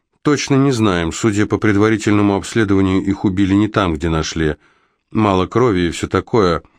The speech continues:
Бернс постучал указательным пальцем по столу. «Их обнаружили в мусорном контейнере в Южной Александрии». «В контейнере?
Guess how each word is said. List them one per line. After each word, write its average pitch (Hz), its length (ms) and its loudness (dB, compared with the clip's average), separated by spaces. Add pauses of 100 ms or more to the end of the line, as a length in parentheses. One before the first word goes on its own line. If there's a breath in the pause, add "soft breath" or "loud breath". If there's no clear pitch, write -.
(160 soft breath)
Бернс 80 400 -2
постучал 87 520 -2
указательным 85 600 -2
пальцем 85 580 -2
по 85 200 -2
столу. 76 400 -4 (720 soft breath)
«Их 147 260 0
обнаружили 123 600 0
в 104 100 -2
мусорном 117 540 0
контейнере 110 760 0
в 85 80 -4
Южной 101 460 0
Александрии». 90 840 0 (1080)
«В - 140 -20
контейнере? 87 880 0